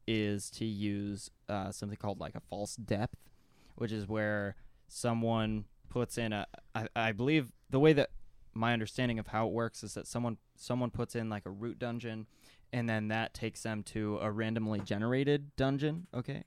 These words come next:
And it takes them to a certain point, and then they save the seed, uh, off of that. It's called a glyph in this game, and it's,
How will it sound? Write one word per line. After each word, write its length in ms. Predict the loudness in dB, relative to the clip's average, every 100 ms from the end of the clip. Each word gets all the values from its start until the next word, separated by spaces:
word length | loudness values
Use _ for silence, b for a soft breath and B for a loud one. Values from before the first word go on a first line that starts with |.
| -8
And 180 | -4 -4
it 120 | -4
takes 200 | -8 -4
them 100 | -2
to 120 | -2 -2
a 40 |
certain 260 | -4 -6 -6
point, 360 | -2 -2 -2 -8 b b b -4
and 240 | 0 2 2
then 420 | 2 0 0 -4 -10 _ -2
they 240 | 0 0
save 580 | -2 0 2 4 2 -2
the 180 | -2 -2
seed, 600 | -4 -6 -4 -2 -2 -4 -8 -20 -20 -10 0
uh, 300 | 2 2 2
off 280 | 0 0 -2
of 120 | -6
that. 320 | -2 0 -2 -4
It's 160 | -14 -12
called 200 | -4 -4
a 80 | -4
glyph 460 | -2 0 -2 -4 -10
in 120 | -6
this 160 | -6 -6
game, 320 | -6 -4 -4
and 100 | -8
it's, 200 | -12 -14